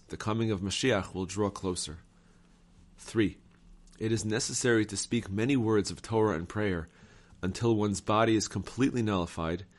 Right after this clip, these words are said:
and is as absolutely nothing. The way that a person merits this is through the trait of fear and awe of God. By means of this trait, he merits peace, through which all blessings are elicited. Lesson number seventy-six.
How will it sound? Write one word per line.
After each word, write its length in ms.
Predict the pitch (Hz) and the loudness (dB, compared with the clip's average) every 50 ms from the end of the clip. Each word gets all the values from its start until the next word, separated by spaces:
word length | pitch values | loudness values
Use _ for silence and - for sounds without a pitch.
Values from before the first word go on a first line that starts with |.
| - - - - - | -20 -20 -20 -18 -8
and 160 | - 95 101 | -4 -4 -2
is 260 | - 110 131 127 113 | 0 0 0 0 0
as 220 | 110 - 92 95 - - | -2 -2 -4 -4 -4 -2
absolutely 560 | 92 113 113 - - 110 117 120 - 110 107 | -4 -2 -2 -2 2 4 2 4 2 0 -2
nothing. 420 | 104 113 113 - 90 82 80 78 - _ _ - - - _ _ _ _ _ _ _ _ _ - _ _ _ _ - - _ _ - - - | -2 -4 -4 -4 -8 -10 -10 -12 -14 _ _ -20 -20 -20 _ _ _ _ _ _ _ _ _ -20 _ _ _ _ -20 -20 _ _ -18 -6 -2
The 100 | 101 98 | 2 4
way 160 | 107 117 135 | 6 6 8
that 120 | 139 139 | 8 6
a 60 | 127 | 4
person 400 | - - 117 117 110 - 110 107 | 4 0 -2 -2 -2 -2 -2 0
merits 320 | 107 117 123 127 113 - - | 2 4 4 4 4 2 0
this 240 | - 90 85 - - | 0 0 0 0 -4
is 140 | - - | -8 -8
through 200 | - - 110 110 | -6 -4 -4 -4
the 80 | 87 90 | -4 -2
trait 340 | - - - 113 110 113 - | -4 -2 0 2 2 2 0
of 80 | 78 78 | -2 -8
fear 360 | - - - 113 110 113 117 | -8 -8 -4 -2 0 0 0
and 240 | - - 101 95 - | 0 -2 -4 -6 -4
awe 260 | - 95 101 98 98 | -4 -2 0 0 -2
of 180 | - 82 85 - | -2 -4 -8 -6
God. 360 | - 92 87 85 80 78 - - _ _ _ - - - - - | -4 -4 -4 -4 -4 -8 -10 -14 _ _ _ -20 -20 -20 -10 -4
By 140 | 95 98 | 0 0
means 300 | 101 110 127 143 147 131 | 2 4 4 4 4 2
of 140 | 113 101 87 | 0 0 2
this 180 | 110 113 - - | 2 2 0 0
trait, 360 | - - 101 90 85 - - - | -2 -2 0 0 0 -2 -4 -12
he 100 | - 92 | -8 -4
merits 400 | 92 92 98 98 95 95 - - | -2 0 2 2 2 0 -2 -6
peace, 420 | - - 131 101 - - - - - - - - - - | -4 -2 -2 -2 -2 -4 -6 -8 -12 -16 -20 -20 -20 -18
through 200 | - - 92 90 | -10 -4 -2 0
which 200 | 87 90 87 - - | 0 0 -2 -4 -2
all 180 | - 113 117 117 | 0 2 2 2
blessings 520 | 98 104 98 95 - - 92 87 87 82 | 2 2 0 0 0 -4 -6 -6 -6 -6
are 140 | - - 90 | -6 -4 -2
elicited. 580 | 90 87 92 85 - - 82 71 71 67 - - _ _ _ _ - - _ _ _ _ _ _ - _ _ _ - - - | -2 -2 -2 -2 -4 -6 -8 -8 -8 -10 -10 -14 _ _ _ _ -20 -20 _ _ _ _ _ _ -20 _ _ _ -20 -14 -4
Lesson 360 | - 92 110 - - 127 123 | 0 0 0 2 2 2 2
number 220 | 120 117 107 101 98 | 2 2 2 2 0
seventy-six. 920 | - - - 107 98 104 104 98 92 - - 87 78 - - - - - | 0 0 0 0 0 2 0 0 0 0 -2 -2 -2 -4 -10 -14 -14 -16